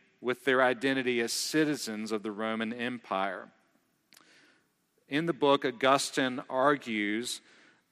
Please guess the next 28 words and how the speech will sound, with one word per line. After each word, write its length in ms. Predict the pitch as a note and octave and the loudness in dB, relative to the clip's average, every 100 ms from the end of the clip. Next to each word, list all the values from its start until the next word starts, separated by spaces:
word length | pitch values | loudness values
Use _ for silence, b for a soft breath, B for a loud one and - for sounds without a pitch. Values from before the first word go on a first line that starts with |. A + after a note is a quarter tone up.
| - | -2
that 320 | B2 A#2+ B2 - - | 4 4 4 -2 -12
human 260 | - C#3+ F3 | -4 -2 -2
history 800 | C#3+ D3 - - C#3+ C#3 C#3 C#3+ | 0 0 0 -2 0 2 2 0
and 100 | G2+ | -4
human 400 | - C3 D3+ D#3+ | -10 -4 -2 -2
destiny, 640 | C3+ B2+ - - C3 B2 A#2 | 0 0 0 -4 -6 -4 -6
particularly 840 | - - D3 - C3+ B2+ B2 A#2 b b | -8 -6 -6 -2 0 2 0 -2 b b
that 220 | A#2 B2 C3+ | 2 4 4
of 180 | B2 | 0
Christians, 840 | - - F#3+ - - G2+ G2+ A2+ - b b b b b _ - | -6 0 0 0 -6 -6 -6 -10 -12 b b b b b _ -4
uh, 260 | A2+ A2+ - | 0 0 -2
is 240 | D3 A#2+ B2+ | -6 -8 -8
never 520 | C#3 C#3+ E3 G3 G3+ | -6 2 4 6 4
bound 580 | C3+ C#3+ C3+ C#3+ C#3+ B2 | 2 2 4 4 2 2
up 340 | A2+ A2 - | 4 2 0
with 200 | A#2+ A#2+ - | -4 -4 -6
any 500 | C#3 D3 D3+ C#3 A#2 - _ | -2 0 0 0 -4 -14 _
earthly 680 | B2+ C#3 C3 B2 A2+ G#2 G2 - _ _ | -2 -2 -2 -2 0 0 -2 -8 _ _
power, 440 | - A#2+ G#2+ F2+ B1+ - _ _ | -4 0 2 0 -6 -16 _ _
whether 280 | A2+ A2+ A2 | -4 -2 0
it's 160 | G#2 - | -2 -4
Rome 640 | A2+ B2 C3 C3 C3 B2 | -6 -2 0 -2 -2 -4
or, 140 | G2+ | -4
or 240 | A2+ A2+ A2+ | -4 -4 -2
anything 580 | C3+ B2 B2 A2+ A2 G#2+ b b b | -2 -2 -2 -4 -6 -12 b b b
else. 480 | C3+ C3+ F#2+ - - - b b b b b | 4 4 4 -6 -12 -14 b b b b b
But 160 | C#3 B2 | -2 6
rather, 640 | D#3+ F#3 G3+ C3 B2 D#3 | 8 10 8 8 6 4